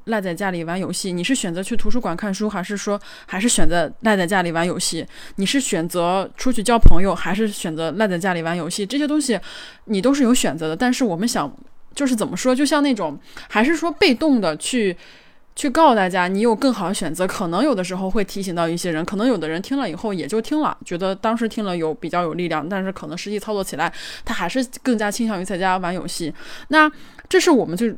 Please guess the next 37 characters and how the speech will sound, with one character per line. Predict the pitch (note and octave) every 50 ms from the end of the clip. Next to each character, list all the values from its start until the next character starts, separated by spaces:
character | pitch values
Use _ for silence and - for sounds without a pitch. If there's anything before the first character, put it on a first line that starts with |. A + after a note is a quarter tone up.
| - -
最 | C#4 C4
大 | - A#3 G#3+
的 | F3+ D#3+
初 | - - - G3
衷， | F#3 G3 F#3+ F3 F3
就 | G#3 - G3+
是 | F#3+ G3 F#3
希 | - - - - B3
望 | D#4 E4+ D4+
能 | A3+ F#3
够 | F3 G3+ F#3+
改 | F#3+ F#3+ -
变 | - F3 E3+ E3
一 | D#3+ E3+
些 | - F#3 F3
大 | E3+ F3 E3
家， | E3+ E3+
是 | F#3 - - C#4
因 | C4+ C#4+
为 | D4+ D#4
我 | C#4 A#3+ G3+
们 | D#3 D#3+ F3
从 | F3+ - G3 G#3
这 | A#3
些 | A#3 C#4
改 | C4 A#3+ F3
变 | C#3+ - G#3 G#3
里 | F#3+
面 | D#3+ D#3+ D#3+ E3+ F3+ F3+
我 | E3
们 | D3 F3 G#3 A#3
自 | - D#4
己 | C4 C4
也 | A#3+ F#3+
获 | - - - C4 A3+
益 | A#3 B3+ B3+
了。 | G3 D#3 F2+